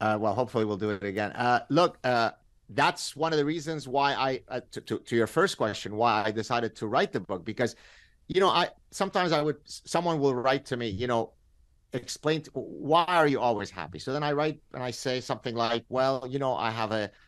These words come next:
a lovely wife, wonderful children.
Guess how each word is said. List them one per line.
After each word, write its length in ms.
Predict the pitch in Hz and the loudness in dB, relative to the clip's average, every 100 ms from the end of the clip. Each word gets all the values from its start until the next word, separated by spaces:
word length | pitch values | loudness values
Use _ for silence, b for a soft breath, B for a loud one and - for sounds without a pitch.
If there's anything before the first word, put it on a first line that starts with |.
| b _ _ _ - | b _ _ _ -4
a 80 | 117 | 0
lovely 720 | 113 151 139 143 143 139 - _ | 4 4 4 0 0 -4 -8 _
wife, 640 | 104 120 135 143 - - _ _ _ | -2 6 6 6 -2 -18 _ _ _
wonderful 520 | 104 127 143 127 139 | -2 0 0 -4 -6
children. 580 | 131 - 135 127 135 135 | -6 -2 -2 0 -2 -2